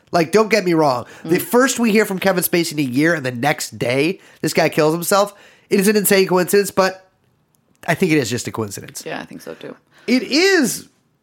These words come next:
Speaker 1: straight. So wait, let, well, first let me talk about his wife for a second.
Speaker 2: Oh.
Speaker 1: His wife, by the way, well, his ex-wife, uh, she, um,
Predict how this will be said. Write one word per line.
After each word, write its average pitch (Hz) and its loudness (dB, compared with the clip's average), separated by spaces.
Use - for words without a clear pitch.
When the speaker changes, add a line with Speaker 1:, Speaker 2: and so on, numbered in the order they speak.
Speaker 1:
straight. - -2
So 202 2
wait, 190 0
let, 233 0
well, 214 0
first 320 0
let 277 2
me 269 2
talk 214 0
about 180 2
his 127 -4
wife 151 0
for 180 -4
a 180 0
second. 180 -6
Speaker 2:
Oh. 156 -8
Speaker 1:
His 208 0
wife, 339 2
by 196 2
the 196 2
way, 156 2
well, 214 4
his 202 2
ex-wife, - -2
uh, 170 4
she, 294 0
um, 185 0